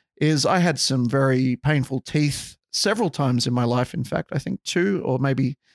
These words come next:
three times. And I knew it was my wisdom teeth trying to grow as they do. And, and they tell you that your wisdom teeth growing is just a natural thing.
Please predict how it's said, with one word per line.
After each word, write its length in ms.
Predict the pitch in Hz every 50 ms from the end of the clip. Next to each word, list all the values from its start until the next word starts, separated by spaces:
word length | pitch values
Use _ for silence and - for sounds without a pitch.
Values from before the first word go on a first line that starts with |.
| _ _ _
three 280 | - - 170 175 196
times. 640 | 180 - 156 131 127 104 110 147 160 180 - - - - _ _ _ _ _ -
And 320 | 139 143 147 143 143 123
I 220 | - 147 156 156
knew 380 | 151 147 165 185 202 196 190 180
it 160 | - 147 143
was 160 | 98 151 131
my 280 | 139 135 135 135 131 127
wisdom 360 | 123 143 175 170 185 190 165
teeth 400 | 156 - 127 117 123 - - - _ _
trying 220 | - - 127 123
to 80 | 127 123
grow 500 | - 143 160 175 160 127 117 64 - - - _ _ _ -
as 200 | - 127 120 107
they 140 | - 147 143
do. 240 | - 120 117 123 127
And, 180 | 127 139 - -
and 200 | - 139 139 143
they 100 | 147 160
tell 180 | 175 - - 339
you 100 | 302 196
that 140 | 139 117 92
your 80 | 135
wisdom 300 | 131 143 127 - 135 131
teeth 260 | 123 - 135 123 - -
growing 460 | - 139 135 135 135 135 131 131 131 - _ _ _ _ _ _ _ -
is 120 | 135 117
just 180 | 139 131 - -
a 60 | 131
natural 420 | 123 127 123 123 - - 123 113
thing. 480 | 107 - - 170 170 151 127 117 131